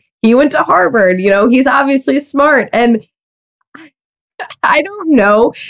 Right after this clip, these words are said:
if he was just screwing with us or if he, like, truly just, like, I, okay, I get math is hard. Uh, math is not my strong suit. I will,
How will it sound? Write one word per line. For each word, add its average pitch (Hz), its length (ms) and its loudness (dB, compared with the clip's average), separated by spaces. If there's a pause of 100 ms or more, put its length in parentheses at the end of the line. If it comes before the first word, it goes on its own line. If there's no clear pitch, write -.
(140)
if 254 180 2
he 269 140 4
was 262 180 0
just 262 200 -2
screwing 196 500 0
with 277 200 0
us - 180 -4 (300)
or 254 160 2
if 262 140 -2
he, 302 140 0
like, 233 240 -2 (920)
truly 285 480 2
just, 285 180 -4
like, 240 200 -4
I, 208 140 -4
okay, 233 180 -2
I 214 120 0
get 240 160 0
math 220 240 -2
is 190 140 -2
hard. 151 320 -2
Uh, 208 160 2
math 214 280 0
is 214 160 -2
not 175 180 0
my 190 100 0
strong 185 300 -2
suit. 196 260 0
I 185 80 2
will, 170 180 -2